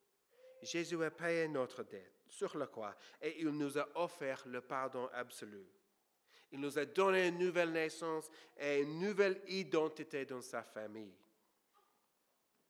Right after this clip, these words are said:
Euh, j'ai, j'ai parlé avec, euh, Timotheus juste avant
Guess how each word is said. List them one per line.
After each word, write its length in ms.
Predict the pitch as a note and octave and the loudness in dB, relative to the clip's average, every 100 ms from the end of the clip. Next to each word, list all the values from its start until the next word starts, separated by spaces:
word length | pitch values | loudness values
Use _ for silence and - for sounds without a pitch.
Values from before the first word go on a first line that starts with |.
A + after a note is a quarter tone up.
| _ _ - - _ _ _ _ A#2 | _ _ -20 -20 _ _ _ _ -4
Euh, 220 | A2+ G#2+ - - _ - | -2 -4 -8 -20 _ -10
j'ai, 180 | B2 C3+ C3 - | -4 -4 -4 -14
j'ai 120 | C3 | -4
parlé 300 | E3 E3 B2+ | 0 2 2
avec, 340 | A#2 A#2 - | -2 -4 -6
euh, 200 | A2 G2+ G#2 - | -8 -8 -14 -16
Timotheus 600 | B2 A2+ - G#2+ - - | -12 -12 -14 -14 -14 -14
juste 340 | - C3+ C#3 C3+ | -10 -8 -4 0
avant 380 | A2+ G#2+ G2+ | 0 0 -6